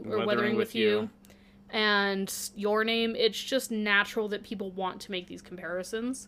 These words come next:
Speaker 2: Yeah.
Speaker 1: And for me, I feel like if the biggest complaint about Devilman Crybaby was its ending, I think that is the strongest part of Japan Sinks twenty twenty.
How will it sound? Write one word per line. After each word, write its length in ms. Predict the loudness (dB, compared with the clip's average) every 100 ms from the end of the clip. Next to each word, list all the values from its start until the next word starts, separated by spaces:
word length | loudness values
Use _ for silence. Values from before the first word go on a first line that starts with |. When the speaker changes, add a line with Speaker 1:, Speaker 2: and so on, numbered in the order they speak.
| -12
Speaker 2:
Yeah. 320 | -4 -4 -4 -10 -16 -20 -20 -20 4
Speaker 1:
And 600 | 6 8 6 4 2 0 -6 -12 -20 -20
for 220 | -4 0
me, 320 | 4 4 2 6
I 140 | 6 6
feel 260 | 4 0
like 380 | 4 4 2 -8 -16 -20 -20 -20 -20 0
if 160 | 0 2
the 220 | 0 -2 -4
biggest 480 | 2 4 4 2 -2
complaint 640 | -2 0 0 0 2 0 -2
about 760 | -4 0 2 4 2 0 -6 -18 -20 -20 -20 -20 -20 -20 -10 6
Devilman 460 | 6 8 4 2
Crybaby 580 | 2 2 4 4 2 0
was 220 | 0 0
its 180 | -2 -6 -8 -4
ending, 520 | -2 0 0 0 -2 -8 -20 -20 -20 -20 -20 -20 2
I 120 | 4
think 480 | 4 0 0 0 2
that 140 | 4 4
is 160 | 2
the 140 | 0 0
strongest 1200 | 0 -4 -4 -8 0 8 10 10 8 6 4 -2
part 460 | -6 4 6 4 2
of 600 | -2 -2 -6 -12 -18 -10
Japan 400 | -8 -4 -2 -2
Sinks 260 | -6 -10 -10
twenty 260 | -8 -8
twenty. 360 | -10 -14 -14